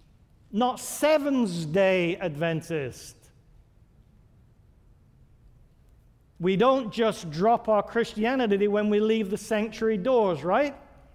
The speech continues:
We live it seven days a week. So what is true of the Lord Jesus Christ is true of us, and my question is, do you believe that? If you believe it, and if you understand it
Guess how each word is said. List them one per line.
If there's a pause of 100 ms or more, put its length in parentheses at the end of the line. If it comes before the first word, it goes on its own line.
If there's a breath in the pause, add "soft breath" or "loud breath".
(1080 soft breath)
We
live
it
seven
days
a
week. (920 soft breath)
So
what
is
true
of
the
Lord
Jesus
Christ
is
true
of
us,
and
my
question
is,
do
you
believe
that? (920 soft breath)
If
you
believe
it,
and
if
you
understand
it